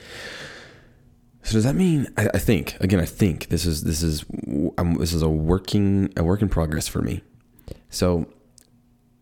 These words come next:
therefore, is everyone forgiven? It's a matter of accepting it and walking in it and asking for forgiveness to be then reconciled unto that.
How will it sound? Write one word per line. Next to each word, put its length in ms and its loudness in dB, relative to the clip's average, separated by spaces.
therefore, 760 0
is 260 0
everyone 880 0
forgiven? 720 0
It's 140 -2
a 40 2
matter 300 0
of 420 -6
accepting 500 -2
it 140 -6
and 200 0
walking 360 2
in 80 0
it 120 -2
and 240 -2
asking 420 0
for 160 -2
forgiveness 800 -2
to 80 -2
be 140 2
then 220 0
reconciled 600 -2
unto 280 -4
that. 300 -6